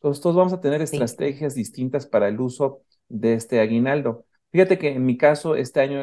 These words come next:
Speaker 1: el aguinaldo no me va a servir para hacer aportaciones adicionales a retiro o incrementar el ahorro o invertir. Yo
Speaker 2: Ok.
Speaker 1: tengo ahora sí que este año algunas cosas pesadas que solventar, como por ejemplo la renovación de mi seguro de gastos médicos mayores,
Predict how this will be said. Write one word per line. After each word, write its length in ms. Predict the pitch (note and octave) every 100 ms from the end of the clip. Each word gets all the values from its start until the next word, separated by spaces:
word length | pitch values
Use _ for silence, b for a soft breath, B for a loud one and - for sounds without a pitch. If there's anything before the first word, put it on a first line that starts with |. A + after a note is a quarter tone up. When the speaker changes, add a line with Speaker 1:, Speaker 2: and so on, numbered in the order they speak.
| -
Speaker 1:
el 180 | A2+ G#2
aguinaldo 480 | A2+ A#2+ A#2 C3
no 200 | A#2 A#2
me 140 | C#3 C#3
va 120 | B2+
a 40 |
servir 500 | B2 C3 A#2 B2 B2 - _ _
para 160 | F#2+ F#2+
hacer 200 | - A2+
aportaciones 680 | - A2+ - F#2+ A2+ A#2
adicionales 640 | G#2+ G2 G#2+ G#2 A#2 - _ _ _
a 140 | -
retiro 800 | - G2 - B2+ C#3 C3+ C#3 - _
o 100 | -
incrementar 420 | G#2 G2 G#2 A2+
el 80 | A#2+
ahorro 460 | G#2+ G#2+ A#2 B2 B2+
o 200 | F#2+ G#2
invertir. 600 | G#2+ G#2 - C#3+ C#3+ - _ _ b b b -
Yo 260 | B2+ A#2
Speaker 2:
Ok. 60 | D3+
Speaker 1:
tengo 360 | E3+ G3 E3 -
ahora 260 | B2 D#3
sí 160 | D3 C#3+
que 260 | D#3 D3
este 200 | C#3 -
año 180 | C#3+ D3+
algunas 480 | - A2+ A#2 E3 E3
cosas 260 | - D#3 D#3
pesadas 580 | B2 G#2 B2 D3 B2+
que 180 | - B2+
solventar, 720 | A#2+ A2+ A2+ A2+ A#2 B2 - _ _ _ _
como 200 | A#2 A2
por 140 | A2+ A2
ejemplo 560 | - C3+ C#3 D3+ D3+ G#2+
la 160 | G#2+
renovación 680 | G#2+ G2+ G2 G2 - B2 C#3
de 100 | C#3
mi 120 | A#2+
seguro 480 | G#2 G#2 G#2+ A#2+ C3
de 80 | G#2+
gastos 420 | F2+ G2+ - A#2+
médicos 380 | G#2+ G#2+ A2+ A2+
mayores, 540 | B2 B2+ E3 C#3+ -